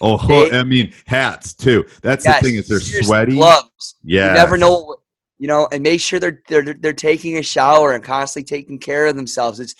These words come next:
Speaker 1: Yes.
Speaker 2: you know, it's really, you gotta, i-, it seems, like, almost ridiculous, but again,
Speaker 1: Right.
Speaker 2: it goes back to the whole theory of over communicate, over communicate,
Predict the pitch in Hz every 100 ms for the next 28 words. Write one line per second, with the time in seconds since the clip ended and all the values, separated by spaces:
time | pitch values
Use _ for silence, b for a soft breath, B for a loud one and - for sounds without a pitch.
0 | b 78 - 131 123 139 - 147 147 123
1 | 117 131 139 139 - 135 131 139 - -
2 | 170 165 143 165 151 139 139 151 143 135
3 | 127 135 147 156 160 - - 123 101 _
4 | b _ _ _ _ _ - 87 147 123
5 | 131 127 131 135 - _ 135 131 - 147
6 | 139 117 123 127 127 139 135 131 123 135
7 | 120 120 120 123 131 127 123 135 127 123